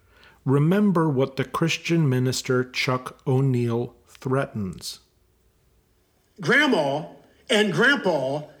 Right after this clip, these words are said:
Speaker 2: and Mommy and Daddy should all be arrested and the children taken from them.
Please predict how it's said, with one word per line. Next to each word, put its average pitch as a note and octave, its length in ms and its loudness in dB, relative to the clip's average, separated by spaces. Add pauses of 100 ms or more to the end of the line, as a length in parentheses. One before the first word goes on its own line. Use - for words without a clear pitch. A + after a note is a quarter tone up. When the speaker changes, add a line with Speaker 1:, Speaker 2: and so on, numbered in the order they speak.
(320)
Speaker 2:
and G#3 220 4
Mommy F#3 720 2 (240)
and G3+ 340 2
Daddy G#3 580 4
should A3 200 0
all B3 240 4
be A3+ 140 2
arrested A3 880 2 (1400)
and D#3+ 100 -8
the D3+ 40 -6
children G#3 480 2
taken G#3 500 0
from D3 300 -4
them. A#2+ 380 -10